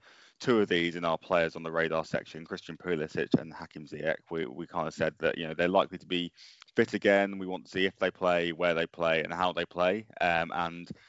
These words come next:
Frank Lampard, in his com-, press conference today, gave, um, F P L managers something of, of an Easter egg in, in that he was fairly revealing about, about three of his kind of primary, uh,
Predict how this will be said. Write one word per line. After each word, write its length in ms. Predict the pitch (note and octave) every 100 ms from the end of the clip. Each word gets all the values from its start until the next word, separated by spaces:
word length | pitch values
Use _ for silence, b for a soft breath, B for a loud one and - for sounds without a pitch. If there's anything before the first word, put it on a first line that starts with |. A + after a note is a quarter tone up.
| B -
Frank 160 | - G2
Lampard, 380 | G2+ F2 F2+ F2
in 80 | D#2+
his 140 | E2+
com-, 180 | F#2 E2+ _
press 160 | F2 -
conference 340 | F2+ - D2+
today, 600 | - E2+ E2 D#2+ D#2 G1+ -
gave, 320 | F2 E2+ E2 -
um, 380 | E2+ E2 D#2+ D#2 _
F 140 | - -
P 80 | F2
L 60 |
managers 280 | F2+ F2 E2
something 280 | G2 D2+ E2+
of, 120 | D#2+
of 180 | - E2+
an 80 | E2
Easter 320 | E2+ - E2+
egg 220 | E2 F2+
in, 480 | F2+ E2 E2 D#2+ D#2+
in 240 | D2+ E2 D#2+
that 140 | C#2
he 100 | E2
was 120 | E2
fairly 380 | - G#2+ G2+ F#2
revealing 520 | E2+ E2+ F#2 E2+ D#2
about, 360 | D#2 D2+ C2 - B B -
about 260 | F2 E2 -
three 260 | F#2+ F2
of 80 | D#2+
his 160 | D#2+ C#2
kind 200 | E2 D#2
of 120 | D2+ _ _
primary, 540 | - F#2 E2 D#2 D#2 - _ _
uh, 380 | D#2+ D#2 D2+ D2